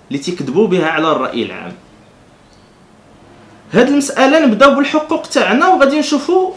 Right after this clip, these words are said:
ماذا تماشي هاد الحقوق هادو مع الدفاع على المدرسه العموميه، حيت كاين اللي تيتهمنا باننا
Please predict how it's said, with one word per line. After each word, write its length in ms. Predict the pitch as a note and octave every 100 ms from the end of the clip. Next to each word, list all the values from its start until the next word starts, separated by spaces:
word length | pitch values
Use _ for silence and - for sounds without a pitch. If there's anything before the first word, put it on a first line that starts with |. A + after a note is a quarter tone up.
| -
ماذا 600 | F3+ D#4+ A3 A3+ E4 - - _ _ _ _ _ _ _ -
تماشي 440 | C4+ F4+ G#4 F4+
هاد 140 | A3+ G3+
الحقوق 420 | G#3 G3 F#3+ F3
هادو 360 | D3+ D3 - - -
مع 140 | E3 F3+
الدفاع 400 | F#3 A3 A3 A3
على 120 | A3
المدرسه 440 | G3+ F3 D#3+ D#3+
العموميه، 380 | C#3 A2 G#2+ G2+
حيت 160 | - -
كاين 160 | - A#3+
اللي 100 | A#3+
تيتهمنا 680 | A#3+ G#3+ A3+ E3+ E3+ G#3
باننا 580 | D4 F3 F3+ E3 A3 -